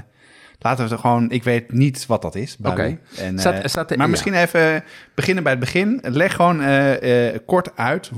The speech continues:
Speaker 1: wat het is. Wat
Speaker 2: Oké.
Speaker 1: is saté?
Speaker 2: Nou, kijk, saté is uiteindelijk natuurlijk gewoon stukjes vlees, vis, groente of tempeh die aan een stokje zitten geregen en die boven houtskool worden geroosterd.
Speaker 1: Ja, en waarom is dat dan,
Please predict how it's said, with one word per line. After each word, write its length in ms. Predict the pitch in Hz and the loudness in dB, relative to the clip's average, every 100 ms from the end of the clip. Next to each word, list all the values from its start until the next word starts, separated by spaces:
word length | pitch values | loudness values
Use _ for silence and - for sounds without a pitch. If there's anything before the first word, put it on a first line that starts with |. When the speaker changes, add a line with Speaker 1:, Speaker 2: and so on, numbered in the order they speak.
| 107 | -2
Speaker 1:
wat 240 | 123 139 | 0 0
het 120 | 131 127 | -4 -8
is. 300 | 127 - - | -10 -10 -6
Wat 100 | 117 | -4
Speaker 2:
Oké. 100 | 135 | -4
Speaker 1:
is 80 | - | -6
saté? 260 | 85 71 64 - - | -10 -12 -14 -14 -8
Speaker 2:
Nou, 140 | - | -4
kijk, 220 | 123 120 - | -4 -6 -8
saté 360 | - 143 139 | -4 -4 2
is 300 | 151 233 143 | 2 2 -2
uiteindelijk 380 | 143 151 185 160 | -2 -2 -2 -2
natuurlijk 180 | 139 139 - | -4 -8 -4
gewoon 140 | 135 | -6
stukjes 340 | 131 117 - | -6 -8 -10
vlees, 420 | - 147 160 147 - | -4 -2 0 -2 -6
vis, 360 | - 143 135 | -4 -4 -2
groente 420 | - 139 143 143 - | -6 -2 0 0 -4
of 140 | - | -8
tempeh 560 | - 147 147 123 123 123 - _ | -2 0 2 0 0 -4 -14 _
die 160 | _ - | _ -6
aan 80 | 107 | -4
een 80 | 92 | -2
stokje 300 | - - 160 | -4 -4 -4
zitten 220 | 165 - | -4 -4
geregen 460 | 139 131 127 127 | -2 0 0 -2
en 120 | - 101 | -4 -2
die 100 | 98 | 2
boven 280 | 107 95 | 0 0
houtskool 420 | 95 120 - 104 92 | 0 -2 0 -4 -2
worden 180 | 90 | -6
geroosterd. 600 | - 85 - - - 107 - | -10 -12 -14 -14 -10 -10 -10
Speaker 1:
Ja, 80 | 113 120 | -12 -8
en 120 | 123 | -4
waarom 200 | 147 175 | -2 -2
is 60 | |
dat 120 | 151 139 | -4 -2
dan, 320 | 147 143 | -2 -2